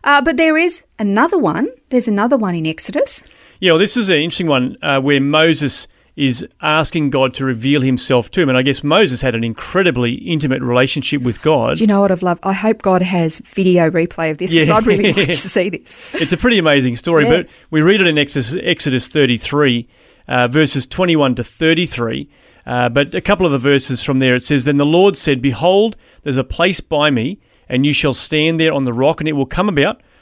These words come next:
Speaker 2: while my glory is passing by, that I'll put you in the cleft of the rock, and cover you with my hand until I've passed by.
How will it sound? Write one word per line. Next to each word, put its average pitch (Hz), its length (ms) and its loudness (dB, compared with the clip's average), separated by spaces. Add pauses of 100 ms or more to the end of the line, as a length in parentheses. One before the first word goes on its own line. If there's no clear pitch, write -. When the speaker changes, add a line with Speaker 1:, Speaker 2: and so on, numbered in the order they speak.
Speaker 2:
while 143 180 0
my 139 160 2
glory 170 440 0
is 156 120 -4
passing 147 500 -2
by, 127 240 2
that 143 160 2
I'll 131 220 -2
put 247 340 -4
you 170 160 -2
in 156 140 -2
the 131 100 0
cleft - 340 -2
of 202 120 -4
the 185 80 0
rock, 135 340 0 (340)
and 127 180 -2
cover 202 320 -2
you 196 160 0
with 156 200 0
my 131 180 -2
hand 160 540 0
until 151 360 -2
I've 135 240 -2
passed 131 420 -6
by. 143 340 0